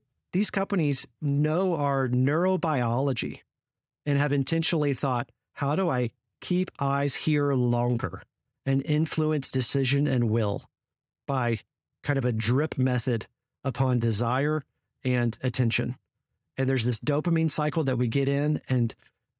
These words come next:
if you go to a pho-, your phone, I mean, I mean, you've had the experience, you go to your phone, you check your three, your three apps,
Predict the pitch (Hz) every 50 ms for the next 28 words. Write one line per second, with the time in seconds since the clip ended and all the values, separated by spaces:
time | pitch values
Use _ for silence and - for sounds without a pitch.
0 | _ _ _ _ - 127 - 151 143 120 123 147 151 170 160 - 180 160 151 139
1 | 135 120 - 175 170 170 147 139 127 - - 175 180 185 185 185 180 - - _
2 | - 180 190 175 160 151 147 147 135 123 180 175 147 127 - - 170 156 - 131
3 | 123 165 180 196 180 165 - 180 170 170 170 165 139 135 - - 185 185 - 147
4 | 147 131 - - 151 160 165 170 170 135 123 131 127 - - - 160 180 180 175
5 | 160 147 143 143 143 - - -